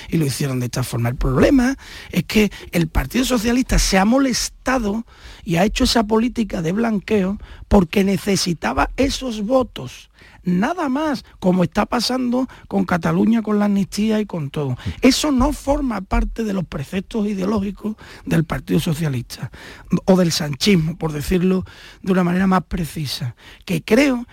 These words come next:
que le está haciendo un daño irreparable a la historia del socialismo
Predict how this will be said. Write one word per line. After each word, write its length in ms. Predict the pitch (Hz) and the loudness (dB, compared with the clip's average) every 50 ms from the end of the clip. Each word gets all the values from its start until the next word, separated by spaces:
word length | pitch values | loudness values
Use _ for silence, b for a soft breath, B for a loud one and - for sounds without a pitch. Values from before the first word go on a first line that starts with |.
| b b - | b b -6
que 120 | - 175 | -4 -4
le 80 | 147 143 | -4 -4
está 200 | 131 - - 233 | -2 0 0 0
haciendo 420 | 220 - 277 277 269 254 226 240 | 0 0 -2 -2 0 0 -2 -2
un 180 | 240 226 208 190 | 0 0 0 0
daño 460 | 175 170 160 135 127 127 127 127 B B B B B B - 349 349 311 254 233 226 | -2 -2 -2 -2 -2 -2 -4 -6 B B B B B B -2 2 4 4 4 4 2
irreparable 800 | 240 294 311 - - 185 156 175 214 214 202 196 196 220 254 B B B B B B B B | -2 -2 -4 -4 -4 -4 -2 -2 0 0 0 0 0 0 -2 B B B B B B B B
a 120 | 175 170 | 2 4
la 120 | 160 156 | 4 4
historia 600 | 143 143 - - - - - 226 226 254 269 262 | 2 0 -2 -4 -4 -2 2 4 4 6 4 4
del 120 | 262 254 208 | 2 0 -4
socialismo 640 | - 208 175 139 175 151 156 - 277 233 196 160 | -6 -8 -8 -8 -8 -8 -8 -8 -8 -8 -6 -6